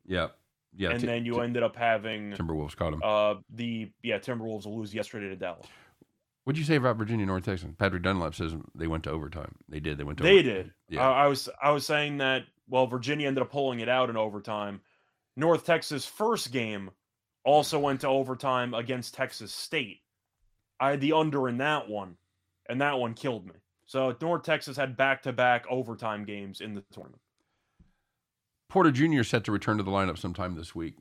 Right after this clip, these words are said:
Speaker 1: I did hear that. Um,
Speaker 2: Well,
Speaker 1: I
Speaker 2: they need him 'cause apparently Murray's not coming back anytime soon.
Speaker 1: What the hell's up with that?
Speaker 2: I, it's, I don't know what's, what's, it's, if it's a matter of what's up with it. He's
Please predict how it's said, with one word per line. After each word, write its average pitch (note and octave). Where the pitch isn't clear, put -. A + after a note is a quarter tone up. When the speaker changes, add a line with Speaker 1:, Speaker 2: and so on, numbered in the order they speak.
Speaker 1:
I G2
did C3
hear G#2+
that. A#1+
Um, F2+
Speaker 2:
Well, -
Speaker 1:
I F3+
Speaker 2:
they C#3+
need D3
him B2
'cause A2+
apparently C3+
Murray's B2
not G#2+
coming G#2
back G2
anytime G2
soon. G2+
Speaker 1:
What -
the D#4+
hell's C#4
up C#4
with A3
that? E2+
Speaker 2:
I, D#3+
it's, D#3
I F3+
don't F3
know D#3+
what's, C3
what's, A#2+
it's, -
if B2
it's B2+
a A#2+
matter B2+
of A2
what's A2+
up D3
with B2
it. G#2+
He's G#2+